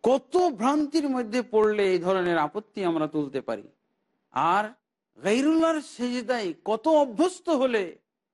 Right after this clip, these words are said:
এই ধরনের মূর্খতাপূর্ণ কথা আমাদের মুখ দিয়ে বের হইতে পারে। আল্লাহ আমাদেরকে বুঝ দান করুন, ইমান দান করুন, কোরআন এবং সুন্নাহর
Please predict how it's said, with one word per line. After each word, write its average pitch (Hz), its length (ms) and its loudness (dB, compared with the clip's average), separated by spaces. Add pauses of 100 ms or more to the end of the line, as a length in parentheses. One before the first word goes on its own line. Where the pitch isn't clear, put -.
(200)
এই 240 160 2
ধরনের 262 380 0 (400)
মূর্খতাপূর্ণ 202 720 -4 (180)
কথা 160 200 -8 (100)
আমাদের 143 300 -10
মুখ 131 160 -14
দিয়ে 123 180 -14
বের 120 160 -12
হইতে 117 240 -14
পারে। 107 140 -12 (720)
আল্লাহ 156 240 0
আমাদেরকে 143 380 -10 (840)
বুঝ 220 180 2 (140)
দান 143 140 0 (120)
করুন, 113 220 -14 (500)
ইমান 170 320 4 (140)
দান 135 140 -4 (120)
করুন, 120 220 -16 (540)
কোরআন 190 260 2 (100)
এবং 175 140 -4 (200)
সুন্নাহর 151 480 -2